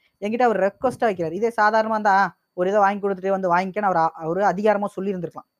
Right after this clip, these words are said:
இந்த நிலைமையில தான் இருக்கு. இது நடந்து இந்த லாக்டவுனுக்கு முன்னாடி ஒரு, ஒரு மாசத்துக்கு முன்னாடி நடந்த ஒரு விஷயம் இது நான் சொல்றது. இப்ப வரைக்குமே அப்படிதான் இருக்கு.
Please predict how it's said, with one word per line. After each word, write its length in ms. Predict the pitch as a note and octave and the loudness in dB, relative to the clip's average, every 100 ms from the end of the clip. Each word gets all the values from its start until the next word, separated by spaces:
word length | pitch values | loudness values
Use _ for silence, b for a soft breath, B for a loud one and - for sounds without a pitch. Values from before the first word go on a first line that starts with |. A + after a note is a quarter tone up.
| _ - | _ -8
இந்த 240 | G3+ A3+ | 0 2
நிலைமையில 320 | A#3 A#3+ A#3+ | 2 4 4
தான் 160 | C4+ A#3+ | 4 4
இருக்கு. 260 | A#3 - | 0 -4
இது 120 | F#3 G3 | -6 0
நடந்து 360 | G3 A3 A3+ | 0 0 -2
இந்த 120 | A3 | -2
லாக்டவுனுக்கு 520 | F3+ G3+ G#3+ G#3 G3 F3+ | 0 0 0 -6 -8 -10
முன்னாடி 260 | F#3+ A3+ | -6 -4
ஒரு, 120 | G3 | -4
ஒரு 120 | F3 F3+ | -4 -4
மாசத்துக்கு 320 | F#3 - F3+ | -6 -6 -6
முன்னாடி 140 | F3+ | -6
நடந்த 260 | E3 E3 F3 | -4 -4 -4
ஒரு 100 | D3+ | -4
விஷயம் 320 | C#3+ - D3+ | -8 -8 -6
இது 100 | D3 | -6
நான் 100 | C3+ | -10
சொல்றது. 380 | - D3+ D3+ C#3 - _ _ - | -8 -6 -6 -10 -20 _ _ -14
இப்ப 300 | F3+ G#3+ G#3 | -2 2 2
வரைக்குமே 220 | G#3+ A3+ | 0 -4
அப்படிதான் 360 | E3+ E3 F3 D#3 | -4 -4 -4 -6
இருக்கு. 280 | D3 C#3 | -8 -12